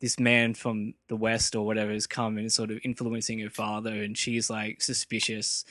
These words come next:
And, you know, you could follow the blueprint of Ocarina of Time, but then bring in other elements from other games and throw in your own sort of,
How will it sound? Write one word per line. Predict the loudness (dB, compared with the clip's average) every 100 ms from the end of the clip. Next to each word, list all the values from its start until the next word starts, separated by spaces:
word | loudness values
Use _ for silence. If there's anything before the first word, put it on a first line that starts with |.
| -18 -20 _
And, | -6 -4 -6 -6
you | -2
know, | -2 -2 -4 -10 _ _ _
you | 2
could | 2 0 -2
follow | 6 10 12
the | 10
blueprint | 6 8 8 6 0 0
of | -4
Ocarina | 0 0 2 -2
of | 0
Time, | -2 -2
but | -2 -2
then | 0
bring | 4 6
in | 6 6
other | 4 4 0 -6 _
elements | 0 0 0 -2 -2
from | -2
other | -2
games | 0 0 0 -2 -2
and | -2 -6 _ _ _ _ 2
throw | 4 6
in | 4
your | 2 2
own | 0 0 -2
sort | -2 -2
of, | -4 -6